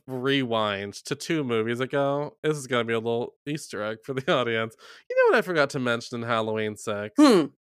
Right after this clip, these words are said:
Speaker 1: When the dad just explodes.
Speaker 2: <gasps> Yes! <laughs>
Speaker 1: I forgot how much I loved that. <laughs>
Speaker 2: It was so nice!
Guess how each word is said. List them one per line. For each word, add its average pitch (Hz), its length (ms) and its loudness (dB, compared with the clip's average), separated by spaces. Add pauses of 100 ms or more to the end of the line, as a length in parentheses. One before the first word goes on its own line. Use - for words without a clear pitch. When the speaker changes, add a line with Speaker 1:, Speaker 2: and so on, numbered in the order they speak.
(520)
Speaker 1:
When 466 160 0
the 370 80 2
dad 131 380 2
just 139 180 -8
explodes. 107 1000 -6 (140)
Speaker 2:
<gasps> - 120 10
Yes! 415 520 8
<laughs> - 20 12
Speaker 1:
I 480 1160 10
forgot 151 320 6
how 139 80 8
much 123 260 4
I 120 60 4
loved 110 420 2
that. 104 340 0
<laughs> 587 100 -4 (520)
Speaker 2:
It 539 300 12
was - 60 -2
so 523 80 10 (1160)
nice! - 20 -20